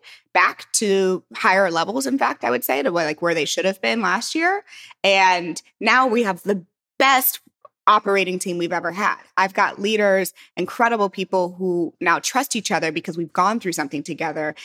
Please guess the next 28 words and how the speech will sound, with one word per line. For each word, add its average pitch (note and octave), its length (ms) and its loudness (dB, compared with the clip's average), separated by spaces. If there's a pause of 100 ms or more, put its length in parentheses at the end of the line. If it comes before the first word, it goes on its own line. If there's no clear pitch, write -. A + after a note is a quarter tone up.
(140)
and F#3 100 0
we F#3 80 2
made G3 240 2
it - 100 -2
through E3+ 140 -2
on D#3 60 -4
the D#3 80 -2
other D3 120 -4
side. F3 360 0
We G3+ 100 0
actually F3+ 580 -2
had G#3+ 220 2
the F3+ 80 4
worst F#3+ 360 0
quarter F3 560 0 (120)
of F3+ 100 2
our D#3+ 180 0
lives F3+ 380 0
in D#3+ 140 -2
Q F#3 200 -6
two A#3+ 300 0
of F#3 120 0
last E3 340 -2
year, E3+ 280 0 (300)
and G#3+ 120 0
then A3 180 0
the G3+ 200 0 (140)
best - 480 0